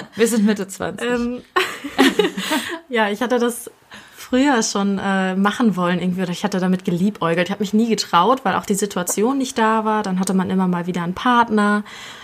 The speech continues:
Speaker 2: ah, so wie das halt ist. Ähm, und, äh, da war man noch monogam. <laughs>
Speaker 1: Mhm.
Speaker 2: Ja, ähm, und dann, als ich meinen letzten Partner verließ und, äh, bei einer Freundin einzog, die zu dem Zeitpunkt auch noch, äh,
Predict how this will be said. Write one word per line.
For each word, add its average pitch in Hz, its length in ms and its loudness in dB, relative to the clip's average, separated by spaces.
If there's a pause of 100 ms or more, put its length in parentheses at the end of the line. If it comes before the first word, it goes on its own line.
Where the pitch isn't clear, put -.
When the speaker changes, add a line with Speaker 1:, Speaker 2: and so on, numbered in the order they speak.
Speaker 2:
ah, 190 180 2
so 185 140 0
wie 196 60 2
das 190 200 -2
halt 185 160 0
ist. - 320 -2 (440)
Ähm, 175 680 0
und, 175 360 -2
äh, 165 280 -6
da 170 100 -10
war 190 100 0
man 196 140 0
noch 190 140 0
monogam. 214 680 4
<laughs> - 40 -4 (880)
Speaker 1:
Mhm. 196 500 4
Speaker 2:
Ja, 190 380 -2
ähm, 202 500 -2 (380)
und 220 160 0
dann, 240 420 2 (460)
als 208 160 -2
ich 202 100 -2
meinen 214 140 4
letzten 214 360 0
Partner 220 340 2
verließ 214 600 -2
und, 196 380 0
äh, 196 180 -2
bei 190 120 0
einer 190 200 2
Freundin 254 420 2
einzog, 180 640 0
die 180 240 -2
zu 175 120 -8
dem 180 160 2
Zeitpunkt 175 440 -2
auch 185 200 -4
noch, 180 280 -8
äh, 175 400 -14